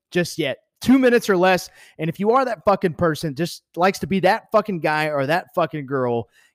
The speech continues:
get your stopwatch out, get your timer ready, and press start in three,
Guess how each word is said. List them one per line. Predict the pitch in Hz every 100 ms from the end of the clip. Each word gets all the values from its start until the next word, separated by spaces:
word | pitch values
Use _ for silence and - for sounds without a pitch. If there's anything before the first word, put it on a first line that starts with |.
| -
get | - 294
your | 262
stopwatch | - 214 175 - 151 151 151
out, | 131 131 - _ -
get | 185 247
your |
timer | - 220 180 170
ready, | 160 147 131 127 - _ _ 143
and | 139
press | 190 208 - -
start | - - - 165 131 - _ _ _ _ _ _ _ -
in | 139 120
three, | 156 170 208 214